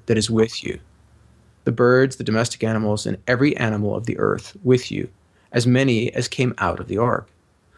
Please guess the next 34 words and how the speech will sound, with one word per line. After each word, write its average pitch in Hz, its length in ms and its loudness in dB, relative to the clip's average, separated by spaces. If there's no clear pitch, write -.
I 135 100 2
established 156 460 0
my 202 80 0
covenant 143 400 -4
with 123 240 -2
you 127 200 -2
that 123 200 0
never 123 340 2
again 117 320 0
shall 120 200 0
all 113 200 2
flesh 135 320 -2
be - 80 -10
cut - 260 -2
off 147 200 2
by 127 80 0
the 117 100 0
waters 117 380 2
of 117 100 -8
a - 40 -8
flood, 127 420 2
and 113 140 0
never 143 360 2
again 104 420 0
shall - 200 0
there 139 80 4
be 123 160 0
a 107 60 0
flood 117 320 2
to 131 80 -2
destroy 98 400 -2
the 104 140 0
earth." - 360 -2
And 113 580 0